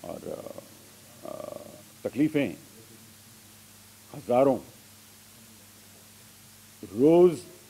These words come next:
कुछ ना कुछ प्रॉब्लम्स नए आते थे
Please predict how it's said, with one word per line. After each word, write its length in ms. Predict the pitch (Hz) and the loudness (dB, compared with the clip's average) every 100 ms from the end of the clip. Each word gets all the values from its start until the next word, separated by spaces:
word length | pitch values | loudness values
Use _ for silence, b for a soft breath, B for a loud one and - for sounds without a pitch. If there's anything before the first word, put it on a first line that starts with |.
| - - | -20 -6
कुछ 240 | 156 - | -6 -4
ना 80 | 139 | -6
कुछ 160 | 135 131 - - | -6 -10 -14 -6
प्रॉब्लम्स 460 | 113 110 117 117 101 - - - - 101 | -4 -2 -4 -6 -8 -20 -20 -20 -18 -8
नए 180 | 107 113 | -4 0
आते 360 | 104 - 117 | -2 -4 -10
थे 260 | - 117 | -8 -10